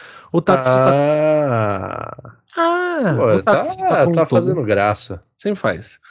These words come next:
Speaker 1: O taxista contou que o Thiago tava deitado próximo às barracas da feira, é, de antigu-, feira de antiguidades, que acontece no local, e depois de passarem trinta minutos, percebeu duas ou três pessoas se aproximando do corpo.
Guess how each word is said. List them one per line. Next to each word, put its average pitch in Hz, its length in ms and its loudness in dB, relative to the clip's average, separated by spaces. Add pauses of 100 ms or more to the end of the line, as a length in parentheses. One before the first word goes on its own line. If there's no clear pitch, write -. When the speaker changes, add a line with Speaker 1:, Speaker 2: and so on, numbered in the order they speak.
(160)
Speaker 1:
O - 20 -20
taxista 208 380 2
contou 202 240 6
que 180 60 -6
o - 20 -12
Thiago 175 160 -2
tava 165 160 4
deitado 151 420 -2
próximo 131 300 -6
às 113 60 -4
barracas 113 380 -2
da 151 100 0
feira, 170 360 0 (840)
é, 127 260 2
de 120 220 -2
antigu-, 110 400 -6
feira 127 260 0
de 113 120 -2
antiguidades, 123 880 -2
que - 120 -2
acontece 151 480 -2
no 151 140 -2
local, 151 420 0
e 170 40 2
depois 160 340 0
de - 80 -10
passarem 135 480 -2
trinta 196 420 -2
minutos, 156 320 2
percebeu 139 880 -2
duas 143 520 2
ou 143 120 0
três 120 280 -4
pessoas 113 600 -8 (360)
se - 120 -6
aproximando 156 460 -2
do 170 80 -2
corpo. - 400 -8